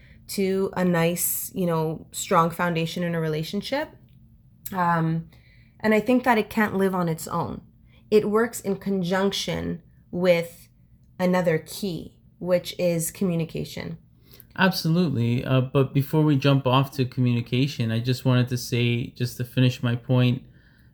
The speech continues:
Speaker 2: is that it, you also have to have the right partner. Because you
Speaker 1: Yeah.
Speaker 2: can give selflessly and expect nothing in return to the wrong partner.
Speaker 1: Right.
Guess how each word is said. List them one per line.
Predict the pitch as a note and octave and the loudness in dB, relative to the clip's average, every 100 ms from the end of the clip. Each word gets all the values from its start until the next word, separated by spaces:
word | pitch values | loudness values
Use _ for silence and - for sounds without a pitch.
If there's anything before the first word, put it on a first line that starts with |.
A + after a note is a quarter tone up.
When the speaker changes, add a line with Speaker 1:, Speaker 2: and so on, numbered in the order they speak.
| - | -2
Speaker 2:
is | C3+ B2 | 0 4
that | C3 B2 A#2+ - | 6 4 2 -2
it, | C#3+ | -2
you | D#3 D3 | 0 2
also | C#3+ E3 F3 | 2 2 2
have | C#3 C#3 C3+ | 2 2 2
to | B2+ | 0
have | C3 B2+ | 2 0
the | A#2+ | 0
right | B2+ C3+ - | 0 0 -2
partner. | C3 - - C3 - _ _ _ _ - _ _ - - | -2 -2 -4 -10 -12 _ _ _ _ -20 _ _ -20 0
Because | C3+ C3+ C#3 C3+ B2+ - | 2 6 6 6 2 -2
you | E3+ | -2
Speaker 1:
Yeah. | E3 | 0
Speaker 2:
can | F3+ D#3 | 2 2
give | D#3 D#3+ | 2 0
selflessly | D#3+ - D3+ D3+ C#3 C3+ | 0 0 0 0 -2 2
and | B2+ | 2
expect | B2+ - - C3 C#3 | 2 -2 0 2 2
nothing | C#3+ D3+ D3 | 2 2 4
in | C3 | 4
return | B2+ B2+ D#3 D3+ C3 | 4 0 2 4 4
to | C3 | 2
the | A#2+ | -2
wrong | A#2 C3 C#3+ C#3+ | 0 2 4 2
partner. | C3+ A#2 A#2+ - - B2+ | 0 -2 -4 -4 -6 -8
Speaker 1:
Right. | - F3+ F3 | -8 -10 -10